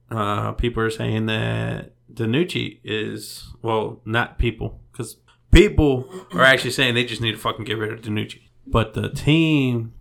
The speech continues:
coaches are still saying that, you know, DiNucci's, it's a race,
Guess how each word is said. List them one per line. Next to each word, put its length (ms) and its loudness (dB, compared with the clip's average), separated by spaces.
coaches 680 -2
are 140 -2
still 260 -6
saying 400 -10
that, 300 -14
you 80 -4
know, 180 -8
DiNucci's, 800 -6
it's 240 -2
a 60 2
race, 420 -2